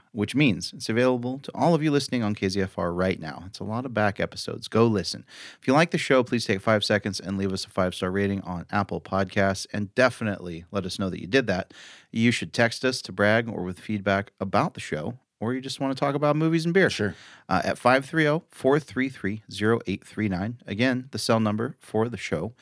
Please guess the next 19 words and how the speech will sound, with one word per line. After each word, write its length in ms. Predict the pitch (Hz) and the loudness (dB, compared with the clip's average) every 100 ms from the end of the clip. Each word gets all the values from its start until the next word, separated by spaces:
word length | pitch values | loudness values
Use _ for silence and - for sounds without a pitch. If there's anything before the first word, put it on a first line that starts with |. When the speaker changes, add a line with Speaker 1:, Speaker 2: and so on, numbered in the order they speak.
| - - | -20 -18
Speaker 1:
is 80 | - | -6
five 240 | - 170 143 | 0 0 2
three 240 | - 123 | 4 4
oh, 140 | 101 | 4
four 260 | - - 131 | 2 4 4
three 240 | 117 107 95 | 4 -2 -4
three, 300 | - 98 - | -4 -6 -6
zero 340 | 92 139 117 - | -2 2 2 2
eight 200 | 90 - | -6 -10
three 240 | - 95 85 | -8 -6 -6
nine. 360 | 90 67 - - | -6 -8 -10 -6
To 80 | 110 | 0
hang 160 | 156 | 4
out 120 | 175 | 4
with 140 | 175 160 | 2 -2
us 160 | 170 - | -2 -2
on 220 | 113 98 | -2 0
social 420 | 92 139 160 - | 0 0 0 -2
media, 420 | 95 120 143 85 | 0 2 2 0